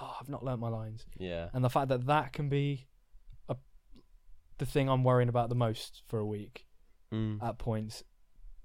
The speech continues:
Speaker 1: is, yeah.
Speaker 2: Yeah.
Speaker 1: I can be grateful for that.
Speaker 2: Yeah,
Speaker 1: Um,
Speaker 2: yeah,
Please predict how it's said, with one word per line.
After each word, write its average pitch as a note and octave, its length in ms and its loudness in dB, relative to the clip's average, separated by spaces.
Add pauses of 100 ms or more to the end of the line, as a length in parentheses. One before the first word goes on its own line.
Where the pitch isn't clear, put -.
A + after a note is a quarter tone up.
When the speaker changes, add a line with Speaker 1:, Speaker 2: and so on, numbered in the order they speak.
(520)
Speaker 1:
is, B2 240 -6 (300)
yeah. C3 280 4 (320)
Speaker 2:
Yeah. G#2+ 400 4 (300)
Speaker 1:
I C#3 160 8
can B2+ 120 2
be B2 120 8
grateful A#2 320 0
for - 120 -12
that. - 200 -12 (120)
Speaker 2:
Yeah, G#2 420 0
Speaker 1:
Um, A2 80 0
Speaker 2:
yeah, D2+ 60 -2